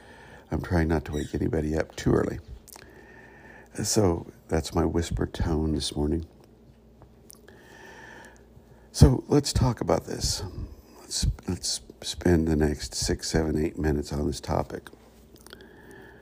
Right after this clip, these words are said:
I, I think the great, the great trap of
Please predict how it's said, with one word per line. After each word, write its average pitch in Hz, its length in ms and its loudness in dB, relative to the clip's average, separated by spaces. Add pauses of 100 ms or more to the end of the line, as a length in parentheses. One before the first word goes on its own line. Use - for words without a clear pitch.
(1800)
I, - 540 0 (220)
I - 40 8
think - 340 10
the 107 80 6
great, 98 720 4 (1080)
the 90 100 4
great - 1000 4 (420)
trap 73 640 -2 (1800)
of 85 400 0